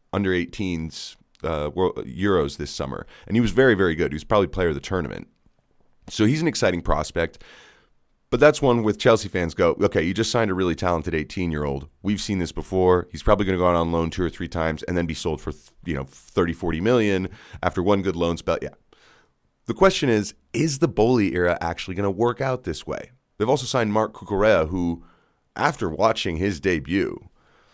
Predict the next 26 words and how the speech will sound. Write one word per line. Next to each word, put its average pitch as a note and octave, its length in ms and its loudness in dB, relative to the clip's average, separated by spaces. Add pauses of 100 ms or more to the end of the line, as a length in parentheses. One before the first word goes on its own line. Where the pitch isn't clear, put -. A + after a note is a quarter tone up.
(1040)
you A2+ 60 2
have - 60 2
to - 80 -6
say A2+ 180 6
that D#2 140 0
was D#2 100 -6
a D#2 40 -6
very F2 280 4
impressive E2+ 500 -2 (320)
start, - 560 4
and F2 220 0
he F#2+ 280 0
looks F2 340 0
like F2+ 140 0
he's F#2 120 -6
gonna F2+ 160 -2
be F#2+ 80 -2
a F2+ 40 -4
great F#2+ 220 2
signing. E2 480 -2
Now, G2 320 0
the F#2+ 140 -2
money A2+ 240 2
they G2+ 180 2
put G#2 280 0
out G2+ 400 4